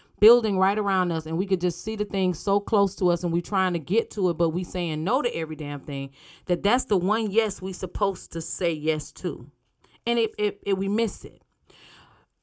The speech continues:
If our balance doesn't come from our happiness, our peace, our money,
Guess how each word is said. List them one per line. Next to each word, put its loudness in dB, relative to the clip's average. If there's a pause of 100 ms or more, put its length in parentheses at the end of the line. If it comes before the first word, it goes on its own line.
(480)
If 0
our 4 (360)
balance 0
doesn't -4
come -2
from -4
our 2
happiness, -4
our -2 (140)
peace, -10
our -2
money, -4